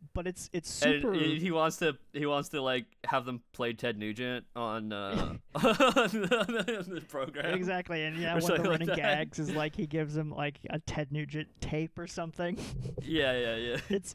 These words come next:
Speaker 1: it's, it's super interesting, though, 'cause you learn a lot about the early Wayne character, that whether or not it's, you know, canon is still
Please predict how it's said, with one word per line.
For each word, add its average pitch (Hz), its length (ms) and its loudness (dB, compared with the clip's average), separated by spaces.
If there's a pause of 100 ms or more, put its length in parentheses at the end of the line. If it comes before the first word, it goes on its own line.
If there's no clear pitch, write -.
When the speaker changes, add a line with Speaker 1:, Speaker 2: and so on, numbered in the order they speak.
Speaker 1:
it's, - 300 -4
it's 202 220 -2
super 262 340 -2
interesting, 214 400 -2
though, 233 140 0
'cause 208 240 -2
you 226 140 0
learn 180 320 2
a 196 80 4
lot 156 280 0
about 160 400 0
the - 160 -4
early 156 320 0
Wayne 147 300 -4
character, 156 500 -2
that 151 240 -2 (120)
whether 220 360 0
or 202 60 2
not 185 320 0
it's, - 400 -4 (160)
you 165 100 -2
know, 160 160 2
canon 170 640 -2
is 151 140 -2
still 147 300 -4